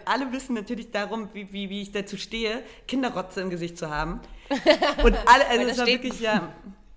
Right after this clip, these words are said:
Speaker 2: Da stehen ja ma-, manche Menschen anders dazu. Manche mögen das ja. Manche stehen ja zu Kinderrotze im Gesicht eher positiv.
Speaker 1: Uah.
Speaker 2: Die haben da eher Bock drauf.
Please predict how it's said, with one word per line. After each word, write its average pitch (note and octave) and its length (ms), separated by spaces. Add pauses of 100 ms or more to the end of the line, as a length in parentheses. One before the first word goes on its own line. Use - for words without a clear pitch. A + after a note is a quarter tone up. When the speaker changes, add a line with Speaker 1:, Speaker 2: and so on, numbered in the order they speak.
(440)
Speaker 2:
Da G#3+ 80
stehen A3+ 220
ja G#3+ 80
ma-, G3+ 160
manche G#3+ 280
Menschen G3 280
anders F3+ 240
dazu. D3+ 240
Manche F3 240
mögen E3+ 260
das C#3+ 220
ja. A#2 160
Manche F3+ 300
stehen F#3 240
ja E3+ 100
zu F3 140
Kinderrotze F#3 600
im F#3 100
Gesicht F3+ 360
eher D#3 160
positiv. G3 420
Speaker 1:
Uah. B3+ 140 (260)
Speaker 2:
Die G3 80
haben F3 160
da F3 60
eher E3+ 200
Bock - 360
drauf. A3+ 340